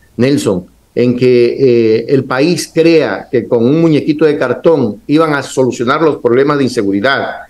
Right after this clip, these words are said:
con un muñequito de cartón iban a solucionar los problemas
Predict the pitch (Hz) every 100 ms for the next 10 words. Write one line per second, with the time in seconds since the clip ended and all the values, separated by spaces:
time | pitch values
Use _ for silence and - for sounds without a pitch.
0 | _ _ 120 143 165 143 160 156 151 139
1 | 117 - 160 127 - - 147 151 135 127
2 | 113 120 131 160 98 - - _ 123 120
3 | 127 117 147 165 156 156